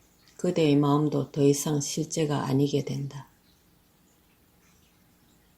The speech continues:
그대의 마음 자체가 미혹되어지면 그때 그대의 주변도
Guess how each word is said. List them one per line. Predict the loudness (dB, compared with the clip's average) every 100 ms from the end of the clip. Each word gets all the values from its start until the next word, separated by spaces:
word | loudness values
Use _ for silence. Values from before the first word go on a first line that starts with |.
| _ _ _ _ -4
그대의 | 2 4 4 4
마음 | 4 2 2
자체가 | 0 0 0 2 2
미혹되어지면 | 4 2 2 -2 0 2 2 2 2 2 0 -8 _ _ _ _
그때 | -6 -6 0 0 0
그대의 | 0 2 2 2
주변도 | -2 0 2 2